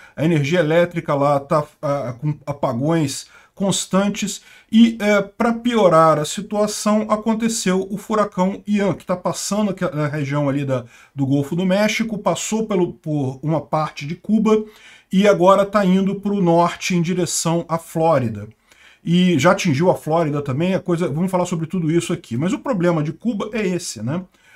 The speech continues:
É, é, é lógico, o apagão que está acontecendo lá, é, em parte, foi causado pelo furacão Ian, mas o fato é que a região de Cuba sempre foi uma região que teve muitos furacões. O problema todo está sendo justamente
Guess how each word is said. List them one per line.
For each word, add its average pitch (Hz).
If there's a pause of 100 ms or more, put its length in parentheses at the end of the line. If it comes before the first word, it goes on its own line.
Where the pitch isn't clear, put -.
(240)
É, 151
é, 160
é 185
lógico, 208
o 170
apagão 180
que 208
está -
acontecendo 180
lá, 139 (140)
é, 139
em 180
parte, 160
foi 156
causado 131 (380)
pelo 214
furacão 135
Ian, 185
mas 226
o 247
fato 226
é 226
que -
a -
região 190
de 131
Cuba 120 (280)
sempre 277
foi 214
uma 220
região 180
que 233
teve 185
muitos 185
furacões. 208
O 233
problema 175
todo 180
está 170
sendo 156
justamente 180